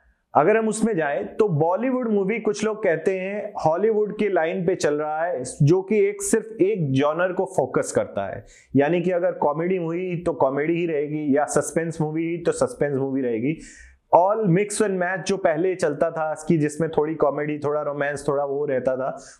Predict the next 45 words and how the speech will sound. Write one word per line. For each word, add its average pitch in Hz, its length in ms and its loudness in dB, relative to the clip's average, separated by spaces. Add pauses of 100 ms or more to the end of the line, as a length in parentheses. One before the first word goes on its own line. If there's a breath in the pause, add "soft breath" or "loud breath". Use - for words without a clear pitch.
वो 165 80 4
नहीं 165 300 2
हो 147 100 2
रहा 110 180 0
है 95 120 -4
अब। - 160 -8 (280 soft breath)
वो 147 120 8
Hollywood 165 440 2
movie 180 300 -2
जो 175 160 0
एक 165 280 0
दो 165 120 2
घंटे 156 320 -2
की, 175 440 -2
अ, 131 300 4
movies 151 380 0
जैसे 147 240 -2
होती 139 300 0
हैं, 147 280 -6 (380 loud breath)
एक, 185 420 4
अ, 135 260 2
साईफाई 156 480 0
movie 160 260 -2
है 165 60 -4
तो 160 100 -2
साईफाई 147 440 0
line 147 300 0
पे 165 100 0
ही 156 140 -2
चल 139 260 0
रही 131 180 -2
है, 143 180 -4 (280 loud breath)
वैसी 170 340 4
movie 196 480 0
Bollywood 156 480 2
में 156 140 -2
बन 127 120 2
रही 139 260 -2
है, 165 80 -6
कुछ 156 220 -2
लोगों 135 220 -2
का 147 100 0
ये 127 180 -2
कहना 98 340 -2
है। 87 220 -10